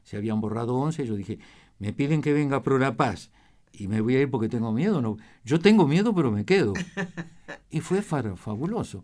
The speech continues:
Speaker 2: Qué bueno.
Speaker 1: Ahora, qué ejemplo para nosotros que dejamos de trabajar por cualquier cosa. Eso es un mensaje para
Speaker 2: <laughs>
Speaker 1: todos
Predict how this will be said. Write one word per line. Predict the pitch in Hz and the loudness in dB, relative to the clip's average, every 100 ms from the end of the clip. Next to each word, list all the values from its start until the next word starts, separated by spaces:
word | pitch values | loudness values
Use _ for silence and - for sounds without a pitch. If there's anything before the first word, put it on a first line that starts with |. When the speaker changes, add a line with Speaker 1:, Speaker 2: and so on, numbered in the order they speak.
| - | -12
Speaker 2:
Qué | 160 | -12
bueno. | 135 135 131 131 - | -12 -16 -16 -20 -6
Speaker 1:
Ahora, | 156 190 185 | -2 -2 0
qué | 190 185 170 | 2 4 2
ejemplo | - - 180 180 156 | 0 0 0 2 0
para | 147 127 | 0 0
nosotros | 120 107 165 165 147 - - - _ _ | 0 0 0 0 -6 -8 -20 -20 _ _
que | 135 | 0
dejamos | 131 - 190 202 180 | 2 6 6 6 6
de | 160 | 6
trabajar | 147 131 123 165 180 | 6 6 6 4 4
por | 165 156 | 6 6
cualquier | 160 151 127 170 196 170 | 6 2 4 4 4 4
cosa. | 175 170 - 107 95 - - | 8 6 6 -2 -4 -16 0
Eso | 190 185 | 2 2
es | 180 | 2
un | 170 151 | 4 4
mensaje | 131 160 160 170 165 - 175 | 2 0 0 0 -4 -8 -8
para | - 139 143 | -2 0 2
Speaker 2:
<laughs> | |
Speaker 1:
todos | - 190 190 | 4 6 6